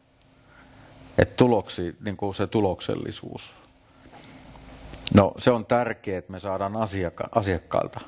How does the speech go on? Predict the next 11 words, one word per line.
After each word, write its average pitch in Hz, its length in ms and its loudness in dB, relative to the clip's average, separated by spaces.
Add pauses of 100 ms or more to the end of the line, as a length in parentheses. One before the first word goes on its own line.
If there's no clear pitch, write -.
(640)
tietoa. - 460 0
Ja 92 100 4
sit 104 180 0
sieltä 101 340 2
aineistossahan 95 760 -4
oli 92 300 -6 (560)
tavallaan 87 420 4
myös 98 300 0
se 101 100 4
fiilis, 107 560 2 (180)
tunnepohja. 107 840 0